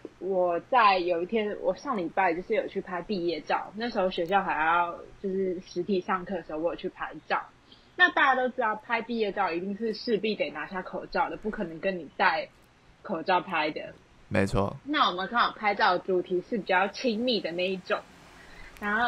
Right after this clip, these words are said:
Speaker 1: 而且是几乎是
Speaker 2: 多亲密啊？
Speaker 1: 脸贴，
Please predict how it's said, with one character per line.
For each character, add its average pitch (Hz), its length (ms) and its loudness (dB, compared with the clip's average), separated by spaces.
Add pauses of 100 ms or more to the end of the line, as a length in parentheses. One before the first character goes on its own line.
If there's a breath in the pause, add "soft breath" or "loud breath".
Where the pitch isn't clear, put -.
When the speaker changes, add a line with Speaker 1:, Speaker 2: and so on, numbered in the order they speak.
(120)
Speaker 1:
而 240 80 0
且 226 160 6
是 240 180 2
几 214 60 2
乎 - 180 -2
是 277 180 4
Speaker 2:
多 127 160 12
亲 135 280 10
密 120 260 6
啊？ 143 60 12
Speaker 1:
脸 - 240 8
贴， 277 260 -2